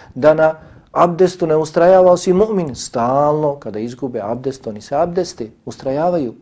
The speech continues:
Bez obzira bila naredba velika, od nje ovisio Islam ili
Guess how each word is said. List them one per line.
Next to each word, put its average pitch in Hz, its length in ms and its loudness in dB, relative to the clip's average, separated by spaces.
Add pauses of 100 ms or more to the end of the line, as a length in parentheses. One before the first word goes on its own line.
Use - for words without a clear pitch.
Bez 214 160 2
obzira 190 360 2
bila 196 360 0
naredba 165 580 2 (380)
velika, 151 540 2 (320)
od 160 220 2
nje 165 200 -2 (100)
ovisio 202 800 6
Islam 180 580 4 (1400)
ili 185 380 0